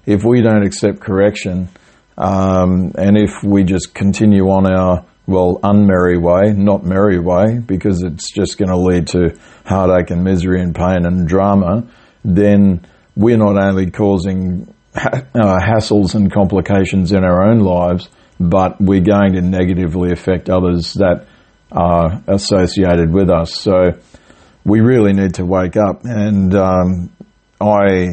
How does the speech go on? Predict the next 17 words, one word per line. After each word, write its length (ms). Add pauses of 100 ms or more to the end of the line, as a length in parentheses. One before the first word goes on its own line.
(160)
include 400
myself 460
in 140
that. 240
So 260
yeah, 320
I, 440
I, 240
I 60
need 180
to 80
apologize 800
to 120
God 280
and 140
others, 500
and, 560